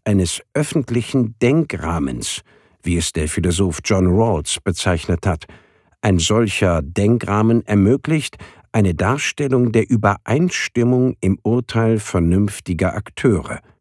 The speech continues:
Rawls' eigene Analyse der kritischen Bewertung beschränkte sich weitgehend auf Fragen der Gerechtigkeit innerhalb eines Landes. Sie kann aber auf globale Auseinandersetzungen ausgedehnt werden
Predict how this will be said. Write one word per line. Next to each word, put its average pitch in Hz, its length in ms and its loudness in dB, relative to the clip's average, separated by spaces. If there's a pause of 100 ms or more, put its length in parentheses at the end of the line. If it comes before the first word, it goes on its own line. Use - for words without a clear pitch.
(260)
Rawls' 101 600 2
eigene 120 400 2
Analyse 95 600 2
der 80 220 -4
kritischen - 580 -4
Bewertung 90 640 0
beschränkte 90 460 -2
sich 80 280 -6
weitgehend 92 540 0
auf 90 120 -4
Fragen 87 440 -2
der 87 140 -2
Gerechtigkeit 87 960 -2
innerhalb 90 640 2
eines 80 380 0
Landes. 78 480 0 (440)
Sie 90 240 -2
kann 107 240 0
aber 90 300 -2
auf 92 300 -2
globale 87 600 0
Auseinandersetzungen 95 1300 2
ausgedehnt 90 640 0
werden 87 300 0